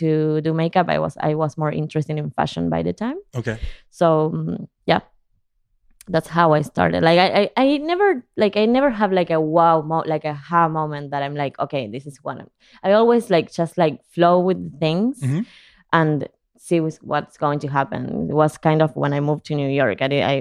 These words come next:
Speaker 1: I was like, "Okay," I was on vacation here, and I was like, "Okay, I'm moving to New York," and then I just moved to New York. Like, I don't plan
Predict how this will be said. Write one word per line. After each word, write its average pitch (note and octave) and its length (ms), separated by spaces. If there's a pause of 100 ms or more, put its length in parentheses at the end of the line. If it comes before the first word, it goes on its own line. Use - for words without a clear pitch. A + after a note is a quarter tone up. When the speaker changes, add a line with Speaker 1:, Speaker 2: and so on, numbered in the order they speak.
Speaker 1:
I C#3 60
was D3 180
like, C3+ 260
"Okay," C3+ 480
I D3 40
was F3 240
on D#3 100
vacation F3+ 420
here, F#3+ 460
and C#3+ 80
I C#3+ 80
was D3 160
like, C#3+ 240
"Okay, D3 300
I'm C#3+ 100
moving F3 300
to D#3+ 100
New D3 160
York," D#3 280 (100)
and C#3 160
then A#2+ 120
I A#2+ 100
just - 220
moved C#3 200
to C3+ 80
New C3 160
York. - 240 (640)
Like, C#3 120
I D#3 120
don't E3 260 (400)
plan D#3 420